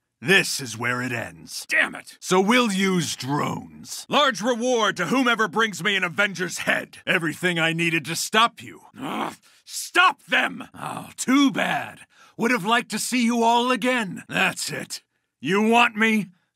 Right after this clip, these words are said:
Come and get me. Surprised? Sick 'em, boys! You wish! Recruits?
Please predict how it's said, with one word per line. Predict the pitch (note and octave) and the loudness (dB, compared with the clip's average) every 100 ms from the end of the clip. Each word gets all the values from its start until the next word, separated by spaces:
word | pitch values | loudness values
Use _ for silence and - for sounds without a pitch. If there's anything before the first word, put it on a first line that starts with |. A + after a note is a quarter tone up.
| _ - | _ -2
Come | - - - | 0 0 -2
and | - - | -12 -2
get | - - - | 0 0 -6
me. | G#2 - - | -16 -16 -14
Surprised? | - A3+ - B3+ D#4 D#4+ D4+ - - _ _ | -12 -8 -2 2 2 2 -2 -8 -18 _ _
Sick | - - A4 - - | -18 -4 -2 -2 -4
'em, | - | -8
boys! | - A3 G#3 F3+ - - | -4 -2 -2 -4 -10 -10
You | - A3 A3 | 0 2 2
wish! | G3+ F#3 G#3 A#3 G3 - - - | 0 0 2 2 0 -4 -6 -8
Recruits? | - F3+ - C4 E4+ F#4+ - - | -12 -16 -4 -2 0 -2 -8 -18